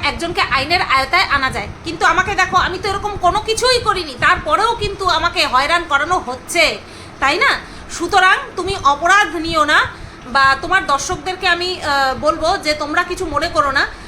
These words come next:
আমি কিমা দিদিকে তার অরিজিনাল নাম নিয়ে ডাকতে পারবো না, but হ্যাঁ, খুব সুন্দর একটা নাম আছে যেটা কিনা আমারও নাম বটে, তো সেটা দিয়ে না হয় ডাকি। তোমরা সবাই জানো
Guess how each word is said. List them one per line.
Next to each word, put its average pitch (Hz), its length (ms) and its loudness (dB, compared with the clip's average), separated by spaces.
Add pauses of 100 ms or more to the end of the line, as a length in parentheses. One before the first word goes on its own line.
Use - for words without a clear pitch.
(120)
আমি 294 180 0 (100)
কিমা 330 200 -2
দিদিকে 359 420 0
তার 330 300 2
অরিজিনাল 339 460 0
নাম 294 220 0
নিয়ে 359 160 -2
ডাকতে 262 320 0
পারবো 330 300 2
না, 285 200 2
but 349 140 2 (140)
হ্যাঁ, 302 440 2 (400)
খুব 392 120 -6
সুন্দর 311 340 -4
একটা 508 220 0
নাম 349 360 2
আছে 285 500 0 (480)
যেটা 359 220 -2
কিনা 453 180 0 (140)
আমারও 440 380 6
নাম 381 320 2
বটে, 294 480 0 (460)
তো 415 80 0
সেটা 320 400 0
দিয়ে 415 240 0
না 403 160 6
হয় 415 160 4
ডাকি। 392 320 0 (140)
তোমরা 330 240 0
সবাই 403 420 2
জানো 359 280 0